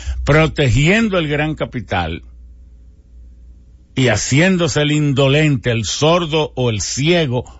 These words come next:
o el mudo ante la explotación y misericordia que en este país, sabiendo el Estado y sabiendo el presidente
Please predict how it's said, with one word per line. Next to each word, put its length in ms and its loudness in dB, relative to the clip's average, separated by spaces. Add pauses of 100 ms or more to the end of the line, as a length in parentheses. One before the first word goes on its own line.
(120)
o 140 2
el 140 2
mudo 640 2 (1200)
ante 400 2
la 140 0
explotación 840 0
y 60 2
misericordia 1080 -2 (540)
que 120 0
en 120 2
este 320 0
país, 540 -2 (800)
sabiendo 960 2
el 120 0
Estado 560 -4
y 60 -4
sabiendo 600 0
el 120 -2
presidente 920 -4